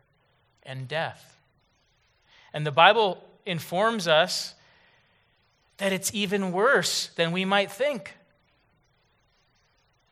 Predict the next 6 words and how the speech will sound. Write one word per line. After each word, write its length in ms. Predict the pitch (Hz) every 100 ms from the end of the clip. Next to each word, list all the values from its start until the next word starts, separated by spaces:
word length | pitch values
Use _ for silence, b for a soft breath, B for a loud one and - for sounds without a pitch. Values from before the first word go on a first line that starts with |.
| _
Because 320 | 180 202 180 -
earthly 400 | 247 294 302 202
suffering 680 | - 160 - 156 156 160 151 B B _ _ _ 180
and 200 | 175 175
then 220 | 175 160
death 500 | 202 208 160 139